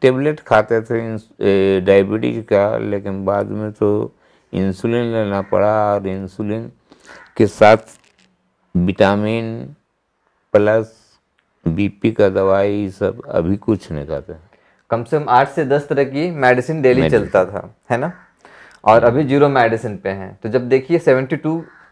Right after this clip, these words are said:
Speaker 2: के उम्र में जीरो मेडिसिन पे और without medicine हेल्दी रहा जा सकता है, तो हमें कहीं ना कहीं इनसे ये सीख, अ, लेना चाहिए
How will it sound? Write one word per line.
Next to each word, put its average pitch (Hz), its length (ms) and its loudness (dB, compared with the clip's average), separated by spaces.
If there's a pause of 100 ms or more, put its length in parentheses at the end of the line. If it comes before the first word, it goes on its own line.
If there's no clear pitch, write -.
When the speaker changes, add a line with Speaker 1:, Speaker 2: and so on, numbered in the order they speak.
(340)
Speaker 2:
के 165 80 8
उम्र 160 320 2
में 156 240 -2
जीरो 139 200 2
मेडिसिन 139 480 2
पे 151 200 4
और 135 360 6
without 131 300 6
medicine 139 420 0
हेल्दी 139 300 -2
रहा 143 240 2
जा 139 160 4
सकता 131 380 0
है, 113 220 -6 (640)
तो 190 400 6 (100)
हमें 147 320 2
कहीं 170 240 4
ना 170 120 2
कहीं 165 600 0 (1120)
इनसे 156 440 4
ये 147 180 2
सीख, 165 400 -2
अ, 147 380 6
लेना 135 380 2
चाहिए 143 440 -4